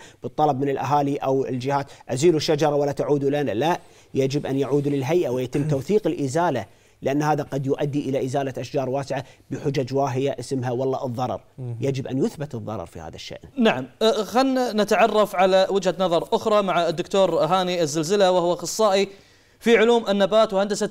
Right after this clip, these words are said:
Speaker 3: الزراعة التجميلية، معهد الكويت للأبحاث العلمية. مساء الخير دكتور هاني، وكيف ترى قرار الهيئة العامة للبيئة بإزالة شجرة،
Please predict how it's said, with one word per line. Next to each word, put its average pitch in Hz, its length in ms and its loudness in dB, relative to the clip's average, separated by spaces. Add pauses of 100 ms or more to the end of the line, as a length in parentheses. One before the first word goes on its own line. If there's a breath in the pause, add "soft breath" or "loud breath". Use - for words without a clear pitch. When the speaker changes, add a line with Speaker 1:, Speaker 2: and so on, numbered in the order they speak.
(140)
Speaker 3:
الزراعة 180 600 2
التجميلية، 208 680 2
معهد 208 380 0
الكويت 214 380 2
للأبحاث 196 420 2
العلمية. 214 420 0
مساء 220 300 2
الخير 214 240 0
دكتور 196 320 0
هاني، 254 380 2 (340 loud breath)
وكيف 240 640 8
ترى 247 300 6
قرار 240 360 4
الهيئة 233 260 4
العامة 226 400 0
للبيئة 254 640 0
بإزالة 214 920 2
شجرة، 208 580 0